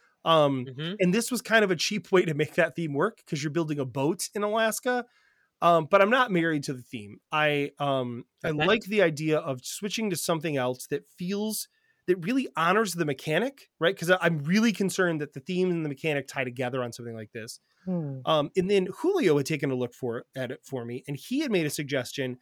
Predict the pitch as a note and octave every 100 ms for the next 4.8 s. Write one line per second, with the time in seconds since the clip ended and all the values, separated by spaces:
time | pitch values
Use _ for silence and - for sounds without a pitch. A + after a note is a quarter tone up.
0 | _ _ _ - D#3+ E3 C#3 - B3 B3+
1 | - - - - _ _ _ - - -
2 | A3+ C4 - E3 C#3+ D3 - D#3+ D3+ E3+
3 | D3+ E3 - - A#3+ C#4 C#4 - - D#3+
4 | E3+ D3+ - - F#3 - F3+ F#3